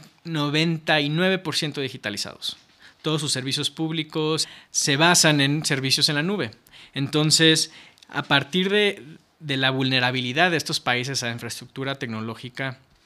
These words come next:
sobre todo en la nube, empiezan a hacerse conscientes de que parte de su seguridad nacional también depende de esta infraestructura.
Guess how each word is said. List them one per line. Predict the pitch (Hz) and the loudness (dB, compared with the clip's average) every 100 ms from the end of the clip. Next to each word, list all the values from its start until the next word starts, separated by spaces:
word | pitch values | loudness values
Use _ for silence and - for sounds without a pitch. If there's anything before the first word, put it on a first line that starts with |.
| _ _ _ _ - | _ _ _ _ -16
sobre | - 120 | -8 -8
todo | 110 127 | -4 -2
en | 131 | -2
la | 117 | -2
nube, | 120 123 139 - - - | -4 -6 -8 -12 -20 -14
empiezan | - 131 143 165 | -10 -6 -4 -2
a | |
hacerse | 139 139 - 151 | -4 -4 -6 -8
conscientes | 123 120 151 151 143 113 131 - - - _ | -4 -2 0 -2 -4 -8 -8 -10 -14 -20 _
de | 131 131 127 | -4 -2 -2
que | 127 | -4
parte | 123 143 151 180 | -2 -2 2 2
de | |
su | 139 127 | 2 0
seguridad | 131 120 120 143 | -2 -4 -4 -2
nacional | 156 - 117 175 185 | -2 -2 0 -2 -2
también | 131 123 | -4 -2
depende | 123 117 120 110 110 | -6 -6 -6 -4 -6
de | 107 | -6
esta | 101 - | -8 -10
infraestructura. | 110 107 98 - - - - | -14 -12 -12 -12 -14 -18 -18